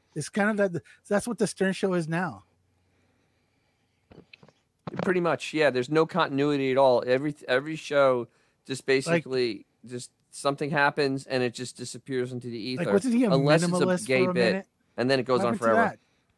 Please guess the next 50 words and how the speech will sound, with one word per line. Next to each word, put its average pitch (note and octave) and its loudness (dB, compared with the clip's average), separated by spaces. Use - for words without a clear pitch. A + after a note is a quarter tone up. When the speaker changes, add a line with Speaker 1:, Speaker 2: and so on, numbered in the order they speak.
Speaker 1:
What E3+ -6
Speaker 2:
Hmm? F#3 2
Speaker 1:
happened? A3 -4
What's G3+ -6
going A#3 -4
on A#3 -2
with G#3 -2
the F3+ -4
fact - -8
that F3 -4
Ray's E3 -2
now, D#3+ -2
like, D3+ -6
you D#3 -6
know, C3 -8
being, D#3 -6
you C#3 -10
know, C3+ -10
like, B2+ -16
intravenously D#3 -6
fed D3+ -6
with C#3 -6
Crisco D3+ -6
oil C#3+ -4
at B2 -12
this B2 -14
point? A#2+ -12
You C3 -12
know, C#3+ -8
Wh-, - -16
what's, G#3+ -8
there's A#3 -8
so D#3 0
Speaker 2:
Mm-hmm. C#4+ 0
Speaker 1:
much C#4+ -4
stuff. C4+ -4
Wh-, G3+ -6
why A3 2
is, A#3+ -4
why F#3+ 0
is G#3+ -2
his G3+ -6
daughter? F#3+ -4
Who's A#3 -2
paying A#3 -6
the G#3 -2
bills F#3+ -2
for F#3 -8
his D#3+ -4
w-, D#3 -14